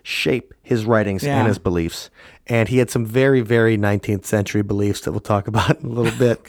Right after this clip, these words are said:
Speaker 2: <laughs>
Speaker 1: But he's born in eighteen seventy-six. Uh, he dies in nineteen sixteen. And so in forty years, he packs a lot of living and a lot of writing.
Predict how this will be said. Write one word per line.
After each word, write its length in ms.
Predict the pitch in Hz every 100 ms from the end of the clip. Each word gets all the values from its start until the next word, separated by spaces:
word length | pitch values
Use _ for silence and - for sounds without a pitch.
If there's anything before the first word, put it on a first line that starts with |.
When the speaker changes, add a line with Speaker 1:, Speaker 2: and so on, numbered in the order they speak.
| -
Speaker 2:
<laughs> 140 | -
Speaker 1:
But 80 | 147
he's 100 | 160
born 220 | 151 202
in 60 | 175
eighteen 300 | 147 - 127
seventy-six. 760 | - 113 107 104 - 107 - - - - - -
Uh, 160 | 123
he 120 | 123
dies 340 | 143 151 143 123
in 80 | 120
nineteen 340 | 110 107 110
sixteen. 600 | - 98 - - 107 104 - - - - -
And 200 | 123 117
so 220 | - 117
in 160 | - 127
forty 340 | - 160 151
years, 520 | 127 123 123 120 110 - -
he 220 | - 147
packs 360 | 120 113 110
a 60 | 110
lot 320 | 104 110 113
of 100 | 120
living 440 | 117 107 104 98 92 - _
and 200 | 101 113
a 40 | 117
lot 220 | 95 90
of 80 | 78
writing. 460 | 76 87 69 73